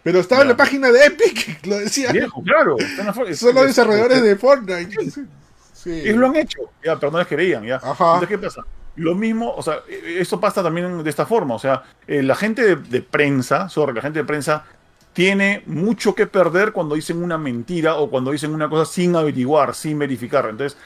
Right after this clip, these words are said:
Speaker 2: la gente de prensa no se manda con cosas que son falsas solamente porque sí, ¿ya? Y para los que crean de que Tom Warren y The Verge,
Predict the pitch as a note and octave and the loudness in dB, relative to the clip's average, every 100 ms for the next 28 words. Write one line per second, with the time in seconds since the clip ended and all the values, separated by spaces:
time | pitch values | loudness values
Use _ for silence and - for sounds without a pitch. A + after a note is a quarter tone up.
0 | _ - C#3+ G#3 A3 A3+ A3 G#3+ G#3+ G3 | _ -6 -2 0 0 0 0 -2 -2 -4
1 | D#3+ F3 A#3 F3 C3 C3 D#3 - C3 A#2+ | 0 0 0 0 -2 -4 -6 -8 -10 -8
2 | C#3+ C3 D#3+ D#3 C#3 D3+ D3 D3 D3 C3 | -6 -2 -2 -2 -4 -2 -2 -2 -4 -6
3 | A2 G2 - F#3 - _ _ - B2 - | -8 -10 -8 -8 -10 _ _ -6 -6 -8
4 | _ _ - D3+ F3 E3+ D#3+ D#3+ F#3 B3 | _ _ -8 0 2 2 2 -2 0 0
5 | C#4+ G3+ E3+ G3 F3+ D#3 D#3 E3 D#3 D3 | 0 0 -2 0 0 0 0 0 0 0
6 | C3 C3 - C3+ B2+ A#2+ D#3+ D#3 D3 | -2 -8 -10 -6 -4 -2 -4 -4 -6